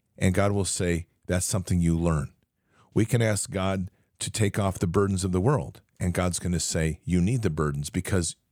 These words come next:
that's how you come closer to me. That's part of your walk." We can ask God for resources, and he's going to say, "That is part of your walk to have resources that I provide, but you have to learn how to manage those."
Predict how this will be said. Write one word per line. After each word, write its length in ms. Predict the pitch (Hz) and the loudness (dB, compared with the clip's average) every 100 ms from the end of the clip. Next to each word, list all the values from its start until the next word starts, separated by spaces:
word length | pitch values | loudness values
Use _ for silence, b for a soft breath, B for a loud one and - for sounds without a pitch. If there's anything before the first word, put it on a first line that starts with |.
| _ - | _ -6
that's 220 | 95 - | -4 0
how 100 | 98 | 0
you 160 | 92 | 0
come 180 | - 95 | 0 -4
closer 360 | - 85 - 85 | -2 -4 -2 -4
to 120 | 87 | -2
me. 200 | 104 71 | 0 -2
That's 280 | 76 87 - | -2 -4 -6
part 300 | - 104 92 | -2 0 0
of 80 | 80 | 0
your 120 | 80 | 0
walk." 480 | 95 113 - - - _ _ _ _ _ _ _ _ _ _ _ _ _ _ - | 0 -2 -6 -20 -20 _ _ _ _ _ _ _ _ _ _ _ _ _ _ 0
We 120 | 107 | 2
can 160 | 123 110 | 2 2
ask 240 | 107 - | 0 -2
God 360 | 92 92 95 85 | 0 0 -2 -2
for 280 | 92 85 - | -2 -2 -6
resources, 840 | - 110 147 - 71 - - - - - _ _ _ - - | -2 0 0 -2 -6 -6 -10 -12 -14 -20 _ _ _ -6 0
and 160 | 87 | 2
he's 200 | 92 90 | 2 0
going 160 | 95 92 | 0 0
to 80 | 82 | 0
say, 420 | - 87 80 90 _ _ _ _ _ - | -2 -4 -4 -8 _ _ _ _ _ -6
"That 220 | - 98 | 0 2
is 120 | 101 - | 2 -4
part 240 | - 95 | -2 0
of 80 | 87 | 2
your 140 | 85 | 0
walk 340 | 80 82 82 - | 0 -2 -4 -6
to 80 | 69 | -2
have 220 | 85 78 | -2 0
resources 560 | 139 - 92 82 87 | 0 0 -4 -4 -4
that 100 | 80 | -2
I 100 | 78 | -4
provide, 580 | 76 87 76 104 113 82 | -2 -4 0 0 0 0
but 160 | 80 - b b b b b _ _ | -2 -6 b b b b b _ _
you 220 | 90 101 | 0 2
have 180 | 104 104 | 2 -2
to 80 | - | -2
learn 200 | 98 90 | -2 0
how 100 | 90 | 0
to 80 | 85 | 0
manage 380 | 117 131 92 78 | 2 0 0 -4
those." 280 | 65 - | -8 -10